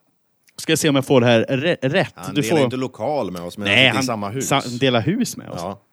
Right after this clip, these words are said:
Speaker 1: Eller vi delar väl snarare hus med honom, för att
Speaker 2: Ja,
Speaker 1: han har
Speaker 2: precis.
Speaker 1: ju varit här betydligt
Speaker 2: Ja,
Speaker 1: längre.
Speaker 2: han var här först.
Speaker 1: Han var här när det här stället gjordes.
Speaker 2: Nej.
Speaker 1: Så gammal är inte Göran.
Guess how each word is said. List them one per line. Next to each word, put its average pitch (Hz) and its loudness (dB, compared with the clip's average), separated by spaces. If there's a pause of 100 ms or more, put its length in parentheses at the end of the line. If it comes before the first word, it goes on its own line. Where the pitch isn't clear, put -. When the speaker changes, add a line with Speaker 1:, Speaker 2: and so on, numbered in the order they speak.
(140)
Speaker 1:
Eller 113 -2
vi 131 -2
delar 117 2
väl 104 -6
snarare 113 0
hus 104 -2
med 95 -2
honom, 101 -4
för 98 -10
att 101 -6
Speaker 2:
Ja, - -6
Speaker 1:
han 110 -2
har 131 -4
Speaker 2:
precis. 104 0
Speaker 1:
ju 98 2
varit 92 0
här 92 -8 (120)
betydligt 107 -8
Speaker 2:
Ja, 87 -12
Speaker 1:
längre. 90 -8
Speaker 2:
han 139 -4
var 120 -4
här 78 -4
först. - -8
Speaker 1:
Han 131 -2
var 107 0
här 95 -6 (180)
när 98 -4
det 90 -8
här 107 -6
stället 95 -6 (540)
gjordes. 104 -4
Speaker 2:
Nej. 104 -6
Speaker 1:
Så 170 4
gammal 123 6
är 113 4
inte 95 -6
Göran. 92 -8